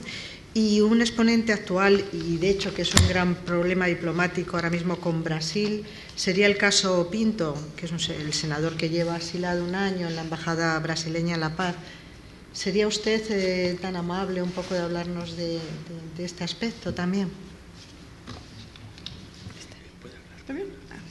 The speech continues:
Speaker 2: Sí, muchísimas gracias por su pregunta. Yo quiero señalarme al caso del senador Roger Pinto.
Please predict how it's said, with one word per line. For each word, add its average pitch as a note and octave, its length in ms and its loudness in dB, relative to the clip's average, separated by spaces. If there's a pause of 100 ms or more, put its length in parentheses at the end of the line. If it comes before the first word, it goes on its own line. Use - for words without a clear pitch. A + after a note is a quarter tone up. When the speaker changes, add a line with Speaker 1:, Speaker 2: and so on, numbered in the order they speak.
(920)
Speaker 2:
Sí, - 240 -6 (180)
muchísimas G#3 720 4
gracias F#3 480 0
por F3 220 -10
su E3+ 440 -8 (540)
pregunta. F#3 560 -6 (1040)
Yo G#3 100 -6
quiero B3+ 220 2
señalarme A#3 640 2
al A3+ 140 0
caso G#3 360 2
del G#3 520 2
senador G#3 680 2
Roger G#3+ 400 0
Pinto. G3 480 0